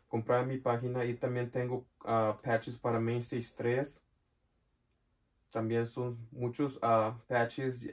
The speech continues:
pero en Main Stage tres, en algunos patches necesitas Contact y Omnisphere dos. Entonces, gracias a mi página puedo traer este giveaway. Ahora, en esta página que vemos aquí, aquí yo voy a escoger el link de mi video,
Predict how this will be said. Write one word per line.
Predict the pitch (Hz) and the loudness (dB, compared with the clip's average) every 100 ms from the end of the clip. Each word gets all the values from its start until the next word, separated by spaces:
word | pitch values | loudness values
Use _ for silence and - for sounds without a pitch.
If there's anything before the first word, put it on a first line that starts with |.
| - | -2
pero | 120 123 | 2 2
en | 120 117 | 2 2
Main | 120 | 2
Stage | 123 143 123 - | 0 -4 -8 -2
tres, | 123 123 - - - 127 | 0 0 -4 -20 -10 0
en | |
algunos | 127 120 123 117 | 2 2 2 0
patches | 127 117 123 120 | 2 0 2 0
necesitas | 113 113 117 117 123 117 - | 0 -2 -6 -2 0 0 0
Contact | 123 117 120 117 - | -2 0 2 -2 -2
y | 123 127 120 | -2 -2 0
Omnisphere | 117 113 110 - 117 117 | 0 0 -4 -2 0 0
dos. | 113 113 110 110 - - - | 2 2 2 -2 -12 -20 -6
Entonces, | 120 135 135 131 | 0 2 4 4
gracias | 131 139 | 4 2
a | 135 | 2
mi | 131 | 0
página | 131 131 135 131 - | 2 2 2 0 2
puedo | 123 123 | 2 4
traer | 120 117 - | 4 4 2
este | 117 - 120 | -2 -2 -4
giveaway. | 117 120 113 120 131 131 - - _ _ - | 2 4 4 4 2 -2 -14 -20 _ _ 0
Ahora, | 117 131 151 160 151 - _ _ _ - _ _ _ _ _ - | 4 8 8 6 4 -4 _ _ _ -20 _ _ _ _ _ -8
en | 117 | -2
esta | 127 131 165 | 0 0 4
página | 143 143 143 139 | 6 6 4 2
que | |
vemos | 127 131 131 | -2 0 0
aquí, | 120 - 131 147 | -2 -2 -2 -2
aquí | - - 127 | -2 -6 -4
yo | 135 | 0
voy | 135 | 2
a | |
escoger | 131 127 123 123 123 120 | 2 0 0 2 2 2
el | 113 110 | 2 2
link | 113 131 135 | 0 -2 -4
de | 120 127 | -4 -2
mi | 139 | 0
video, | 143 135 123 120 127 | 2 4 4 4 2